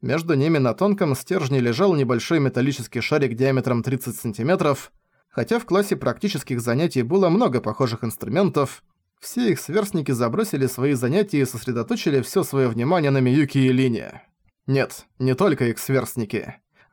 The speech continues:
На втором этаже на обзорных местах было довольно много учеников третьего года, которые могли свободно выбирать свои расписания. Майюми и Мари были среди них.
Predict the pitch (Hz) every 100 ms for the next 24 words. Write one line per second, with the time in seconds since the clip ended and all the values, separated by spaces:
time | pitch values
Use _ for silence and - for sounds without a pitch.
0 | _ 131 120 113 135 214 190 147 123 185
1 | 151 123 113 180 175 131 120 113 - 208
2 | 117 113 180 175 131 160 170 131 151 220
3 | 165 135 135 123 180 - 143 135 120 113
4 | 170 170 135 127 _ _ _ 208 285 247
5 | 156 139 190 135 110 147 233 240 143 120
6 | 135 226 135 120 - - 139 117 98 76
7 | - - _ _ _ _ 135 123 127 131
8 | 127 117 113 107 156 131 120 127 - 240
9 | 139 120 110 - -